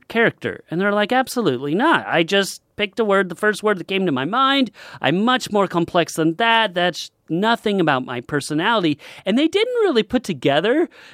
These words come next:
that they contradicted. And, and, it, and so this cognitive bias is we always think we know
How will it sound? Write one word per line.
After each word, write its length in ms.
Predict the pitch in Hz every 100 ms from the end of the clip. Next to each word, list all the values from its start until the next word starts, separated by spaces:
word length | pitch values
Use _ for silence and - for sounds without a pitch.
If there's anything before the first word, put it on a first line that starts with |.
| _
that 260 | 180 175 -
they 180 | 175
contradicted. 1000 | 165 - 196 202 156 147 156 208 214 226 - - - _ _
And, 260 | 165 180 180
and, 240 | 185 196
it, 180 | 202 - _
and 180 | 180 190
so 300 | 190 226 220
this 400 | 214 262 254 - 160 -
cognitive 580 | - 202 202 185 151 120
bias 480 | 160 233 208 139 -
is 180 | 135 - -
we 180 | 165 202
always 480 | - 269 330 285 -
think 380 | - 247 247
we 140 | 226 196
know 640 | 170 180 170 156 156 170